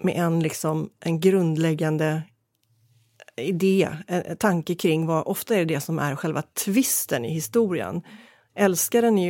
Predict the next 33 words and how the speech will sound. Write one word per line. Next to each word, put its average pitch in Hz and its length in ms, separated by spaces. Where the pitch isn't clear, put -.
ju, - 280
från 208 140
huvudkontoret 202 540
är 190 80
ju 208 40
också 220 200
en 220 60
sån 165 220
bok - 180
som 165 140
har 156 100
en 160 320
väldigt 165 320
speciell - 340
twist. - 640
Och 202 120
det 214 80
var 226 80
den 170 200
som 165 140
kom 160 200
först. - 440
Och 190 200
även 190 440
här 220 320
då, 165 240
i 190 100
Husdjuret, 190 680
så, - 240
så - 140
var 170 200
det 170 80
liksom 165 500